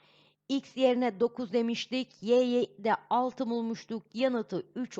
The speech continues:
olarak işaretledik. Evet. Peki. Bugünlük bu kadar arkadaşlar. Ancak sekiz tane <laughs> soru bulabildim. Yine didikleyeceğim kitaplarımı.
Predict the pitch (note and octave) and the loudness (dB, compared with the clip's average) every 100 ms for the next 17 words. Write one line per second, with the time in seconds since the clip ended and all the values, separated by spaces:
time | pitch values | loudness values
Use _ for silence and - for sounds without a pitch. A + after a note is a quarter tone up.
0 | - G3 F#3+ F3 A3 - _ _ _ - | -6 -2 0 2 2 -2 _ _ _ -10
1 | - F#3 D#3 C3+ - B2 G2+ _ - _ | -6 -2 -2 -4 -6 -10 -10 _ -20 _
2 | - D#3 A#2 _ - - _ _ - - | -6 -4 -6 _ -20 -20 _ _ -20 -20
3 | - C#4 - - - _ _ _ _ E3 | -2 0 0 -6 -12 _ _ _ _ -6
4 | G#3 C4 D4 E4 D4+ F4 E4+ C#4+ A#3+ A#3+ | 0 0 2 -2 2 4 6 6 4 2
5 | C#4 C4 - F3 - A3 B3+ B3 C#4 D4 | 0 0 0 -4 -2 0 0 2 2 2
6 | - - - _ - C4 E4 - D4 C#4+ | -6 -20 -20 _ -6 -4 -4 -2 2 2
7 | C#4+ D#4+ D4 C4+ - C4+ D#4 - G#3+ A3 | 2 0 2 2 2 2 2 2 -2 -2
8 | G#3 A#3 - - - - A3+ E4+ F4+ B3 | -2 -4 -4 -20 -18 -4 0 4 4 4
9 | A#3+ - - B3 A3+ A3+ A3 A#3+ A3 A3 | -2 -4 -2 0 2 2 0 -4 0 0
10 | - G#3 G3+ G#3+ D4 | 0 0 0 0 -4